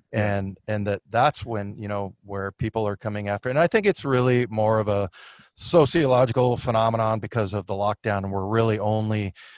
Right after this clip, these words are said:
Speaker 2: seeing each other I compared it to this, Ryan. If you're in traffic and you're in a car and somebody cuts you off, you're way more likely to flip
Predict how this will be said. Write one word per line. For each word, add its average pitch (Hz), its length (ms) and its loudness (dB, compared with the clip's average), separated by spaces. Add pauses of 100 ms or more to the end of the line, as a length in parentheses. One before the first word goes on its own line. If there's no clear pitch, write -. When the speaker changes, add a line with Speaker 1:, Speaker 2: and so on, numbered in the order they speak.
Speaker 2:
seeing 117 340 0
each 107 220 -4
other 101 480 0 (460)
I 160 80 2
compared 175 380 4
it 139 100 4
to 127 100 0
this, 120 280 4
Ryan. 120 360 4 (240)
If - 120 -4
you're 254 140 2
in 208 60 2
traffic 123 680 2 (200)
and 113 160 0
you're 143 160 4
in 147 100 4
a 127 60 4
car 110 580 2 (380)
and 110 260 0
somebody 156 340 2
cuts - 340 0
you 127 120 2
off, 123 300 4
you're 196 200 0
way 131 540 2
more 127 280 4
likely 107 580 0
to 107 100 -2
flip 127 300 -4